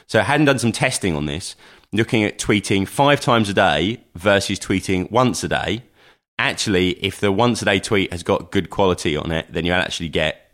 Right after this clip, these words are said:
just as much, many people dipping in and out of that as well. So don't feel you have to be tweeting absolutely constantly.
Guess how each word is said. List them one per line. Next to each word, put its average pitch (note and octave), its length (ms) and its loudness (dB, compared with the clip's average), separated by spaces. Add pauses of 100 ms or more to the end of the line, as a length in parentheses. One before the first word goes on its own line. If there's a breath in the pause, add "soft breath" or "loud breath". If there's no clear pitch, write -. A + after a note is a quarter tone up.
(120)
just - 180 -10
as D#2+ 100 -8
much, F2 120 -4
many E2 160 -6
people D2+ 240 -8
dipping D#2 320 -6
in D2 80 -4
and C#2+ 80 -6
out C#2 160 -8
of - 80 -16
that B1+ 180 -6
as - 120 -16
well. C2 260 -8
So F2 340 0 (380 loud breath)
don't B2+ 240 4
feel A#2+ 180 2
you G#2+ 120 4
have G#2 180 -2
to G2+ 80 -2
be F2+ 120 -2
tweeting - 460 -4
absolutely - 460 -6
constantly. E2+ 560 -6